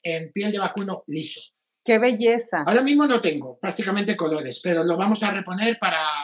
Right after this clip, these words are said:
Speaker 1: eh, octu-, para septiembre. Este llevamos tres años con él. Esto es una bandolera, pero es un poquito más, le da otro rollo.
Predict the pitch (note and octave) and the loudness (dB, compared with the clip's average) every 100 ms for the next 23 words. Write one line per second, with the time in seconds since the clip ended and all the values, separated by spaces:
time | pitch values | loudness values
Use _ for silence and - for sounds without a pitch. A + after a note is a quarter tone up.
0 | - _ _ _ D#3 D3+ D3 D3+ - - | -12 _ _ _ 0 4 4 2 -2 -8
1 | - G#3 - C#3+ C3+ D3+ D3 F3 C#3+ B2 | -6 -4 -2 -2 -2 -6 2 4 4 0
2 | A#2 _ _ - - F#3 C4 B3 B3+ C4 | -12 _ _ -18 -6 0 2 6 6 6
3 | B3+ - A3+ A#3 - - B2+ A2+ - E3 | 2 2 6 6 4 -6 -8 -12 -8 -4
4 | E3 D3+ - _ - F#3 A#3+ B3+ B3 A#3 | -4 -4 -8 _ -10 0 2 2 2 6
5 | A3+ A3+ A#3 B3 B3+ A3 G#3 B3 A#3 A3 | 6 8 8 6 4 2 0 0 0 0
6 | A3 G#3+ G#3 G3+ F#3+ F#3 F3+ G3+ G3+ F#3+ | 0 0 2 2 0 -4 -2 2 2 2
7 | F#3 E3 - - - | -4 -8 -8 -16 -16